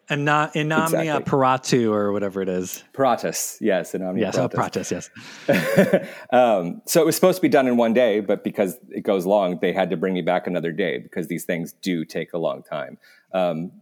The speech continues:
Speaker 2: they were really good with their lines, but I was, I was there another day prior to it or after, I forget, uh, observing, and Alexis could not get through her,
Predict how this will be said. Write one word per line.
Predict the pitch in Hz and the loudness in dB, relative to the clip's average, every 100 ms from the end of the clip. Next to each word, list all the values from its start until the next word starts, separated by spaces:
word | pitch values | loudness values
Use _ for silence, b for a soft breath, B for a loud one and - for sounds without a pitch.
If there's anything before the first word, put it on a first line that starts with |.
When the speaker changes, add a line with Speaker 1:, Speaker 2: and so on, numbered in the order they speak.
| - | 0
Speaker 2:
they | |
were | 160 170 | 4 4
really | 220 262 | 4 2
good | 147 180 | 0 0
with | 220 | 0
their | 123 | 2
lines, | 104 120 131 95 95 | 2 2 2 0 -2
but | - 131 | 0 2
I | |
was, | 185 175 - - | 2 0 -2 0
I | |
was | 131 131 | 0 2
there | 190 220 | 2 2
another | 123 127 165 | 4 2 2
day | 107 95 85 92 107 _ _ - - _ _ - | 2 0 0 -2 -6 _ _ -20 -20 _ _ -2
prior | 135 139 | 2 2
to | 131 - 90 | 0 -2 0
it | |
or | 95 | 0
after, | 104 110 123 | 0 0 -2
I | 113 | -4
forget, | 107 95 101 80 _ _ - - - - | -4 0 0 -2 _ _ -20 -20 -10 -6
uh, | 127 - | -4 -2
observing, | 120 104 139 123 104 85 110 B B - | 0 2 2 2 0 -2 -6 B B -2
and | 113 107 104 - _ _ _ - | 0 2 -2 -6 _ _ _ -2
Alexis | 127 131 - 127 | 2 2 0 -6
could | - 117 | -2 0
not | 107 95 | 0 0
get | 104 - | -4 -4
through | 104 95 | -2 -2
her, | 90 85 82 | 0 -2 -2